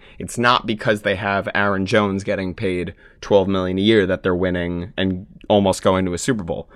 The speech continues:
It's Aaron Rodgers is almost going to the Super Bowl, and Aaron Jones is a good complement. So I think as the complement, you don't get paid twelve a year. The percentage is too big, and it'll ultimately bite them in the ass. What I see happening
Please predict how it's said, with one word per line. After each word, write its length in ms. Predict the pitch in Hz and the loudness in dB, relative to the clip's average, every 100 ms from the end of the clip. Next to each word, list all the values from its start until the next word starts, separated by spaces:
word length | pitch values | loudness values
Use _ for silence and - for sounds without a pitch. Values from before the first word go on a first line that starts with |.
| - | -14
It's 140 | 85 95 | -2 2
Aaron 200 | 98 104 | 4 8
Rodgers 460 | 131 139 110 101 | 10 10 6 0
is 60 | 104 | 2
almost 280 | 101 98 - | 2 0 0
going 180 | 98 | -2
to 60 | 95 | -2
the 60 | 90 | -4
Super 220 | 92 92 | -6 -2
Bowl, 240 | 95 92 - - | -2 -2 -8 -8
and 80 | 104 | -6
Aaron 240 | 92 101 | -4 -6
Jones 320 | 131 123 110 | -2 -2 -2
is 80 | 104 | -6
a 60 | 98 | -8
good 180 | 98 - | -8 -4
complement. 640 | 156 127 101 73 - - - - | 2 2 2 -8 -14 -20 -20 -2
So 140 | 110 | -2
I 80 | 101 | 0
think 180 | 107 - | -4 0
as 280 | 135 135 143 | 6 6 4
the 80 | 131 | 0
complement, 560 | 170 156 113 113 113 - _ _ - | 6 6 6 2 0 -2 _ _ -6
you 100 | 98 | -4
don't 340 | 104 117 - - | 4 4 4 0
get 260 | 113 - | 0 0
paid 400 | 120 101 98 95 _ - | 2 4 4 0 _ -6
twelve 340 | - 101 95 | 2 4 4
a 60 | 90 | 0
year. 300 | 78 65 - _ _ | -2 -6 -12 _ _
The 80 | - | -10
percentage 640 | - 110 - 131 131 131 - | -6 -4 2 4 4 2 -2
is 160 | 190 - | -8 -4
too 200 | 107 98 | -2 6
big, 420 | 135 147 143 - - - | 8 8 6 -4 -14 -4
and 140 | 101 | -2
it'll 300 | 101 104 - | 0 -2 6
ultimately 720 | 127 131 131 123 123 123 127 - _ _ _ | 6 6 2 2 2 2 0 -10 _ _ _
bite 300 | 107 120 107 | 2 2 4
them 120 | 110 | 0
in 60 | 104 | 0
the 100 | 98 | 0
ass. 440 | 80 98 - - - - | -4 -8 -12 -16 -18 -10
What 180 | - 110 113 | 2 4 8
I 240 | 127 143 | 10 10
see 340 | - - 131 | 6 4 4
happening 840 | 117 123 - 107 151 151 156 165 | 2 0 4 6 6 4 4 2